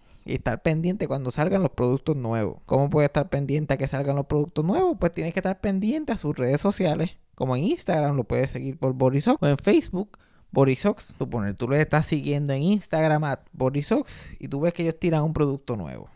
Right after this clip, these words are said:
Y dices, "Oh, yo quiero eso". Pues lo que tienes que hacer para comprar su producto es ir a su bio.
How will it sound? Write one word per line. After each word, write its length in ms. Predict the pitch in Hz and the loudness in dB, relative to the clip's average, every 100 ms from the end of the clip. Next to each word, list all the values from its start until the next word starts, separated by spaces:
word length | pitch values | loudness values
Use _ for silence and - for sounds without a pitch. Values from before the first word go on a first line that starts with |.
| - | -6
Y 60 | |
dices, 160 | 131 135 | 0 4
"Oh, 100 | 415 | 4
yo 100 | 330 | 2
quiero 220 | 202 226 | 2 2
eso". 300 | 202 294 - | 0 -2 -6
Pues 120 | - | -4
lo 120 | 123 117 | -4 -2
que 80 | |
tienes 220 | 110 160 170 | -2 -2 -2
que 100 | 202 | -2
hacer 360 | - 302 165 - | 0 -2 -2 0
para 180 | 127 | 0
comprar 360 | - 135 151 180 | 2 0 2 2
su 100 | 202 | 0
producto 420 | - 220 262 - | 2 2 2 0
es 60 | - | -2
ir 160 | 185 190 | 2 2
a 80 | |
su 160 | 202 190 | 4 2
bio. 580 | 143 180 185 147 127 | 4 4 4 4 2